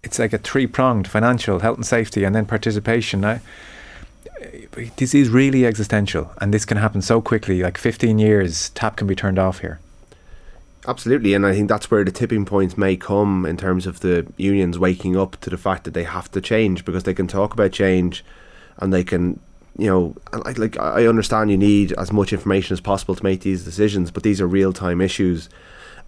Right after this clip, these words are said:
Speaker 2: And while the most important, um, part of this is that people involved's health, there is a perception battle as well and a P R battle, and that P R battle, um,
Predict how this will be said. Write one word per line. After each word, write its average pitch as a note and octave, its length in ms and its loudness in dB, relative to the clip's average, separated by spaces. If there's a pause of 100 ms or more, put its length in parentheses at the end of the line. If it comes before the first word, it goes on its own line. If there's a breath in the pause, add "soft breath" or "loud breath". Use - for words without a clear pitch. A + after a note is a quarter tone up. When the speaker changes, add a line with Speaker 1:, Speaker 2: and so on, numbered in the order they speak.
(140)
Speaker 2:
And F#2+ 340 2
while G#2 380 2
the G2 60 -2
most G2 260 0
important, F#2 540 0 (220)
um, F2 520 -2
part G#2 340 -2
of F#2 120 -2
this F2+ 240 0
is - 220 -8
that F2+ 200 -8
people F#2+ 480 -2
involved's F#2 540 0
health, G2 500 -2 (420 loud breath)
there C#3+ 160 4
is C#3+ 140 2
a F#2+ 40 -2
perception G2+ 540 -2
battle F2 300 -2
as E2 100 -4
well F#2 220 2
and E2 100 -2
a E2 60 -4
P E2+ 180 -4
R F#2 160 4
battle, E2+ 320 -4
and F2 140 0
that F2+ 140 0
P A2 120 -2
R G#2 140 6
battle, F2 420 -4 (1040 loud breath)
um, E2+ 720 0